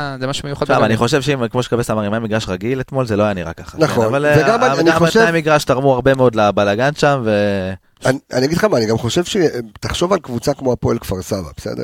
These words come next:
Speaker 3: וגם על הילדים של הפועל כפר סבא. כמה פעמים יוצא להם לפגוש קבוצה בסדר גודל של מכבי חיפה?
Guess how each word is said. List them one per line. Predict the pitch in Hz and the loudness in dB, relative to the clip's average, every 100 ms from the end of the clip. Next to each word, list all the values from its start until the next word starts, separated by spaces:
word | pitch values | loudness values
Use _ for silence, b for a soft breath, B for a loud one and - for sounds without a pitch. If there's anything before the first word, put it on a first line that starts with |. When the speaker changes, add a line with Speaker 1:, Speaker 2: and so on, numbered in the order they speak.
| 90 | -8
Speaker 3:
וגם | 95 117 | -8 -6
על | 110 | -4
הילדים | 101 95 113 | -6 -8 -8
של | 101 | -8
הפועל | 95 92 | -8 -10
כפר | - 82 | -10 -16
סבא. | - 76 85 | -14 -14 -10
כמה | - 107 | -6 -6
פעמים | - 147 151 | -2 -2 -2
יוצא | 143 - | -4 -4
להם | 131 127 | -4 -4
לפגוש | 101 101 131 143 - B B B B B | -6 -2 -2 -2 -10 B B B B B
קבוצה | 104 107 135 | -8 -2 -2
בסדר | 117 131 117 | 0 0 0
גודל | 104 104 | 0 -2
של | 101 101 | -2 -6
מכבי | 95 90 90 | -6 -8 -6
חיפה? | 90 85 | -8 -10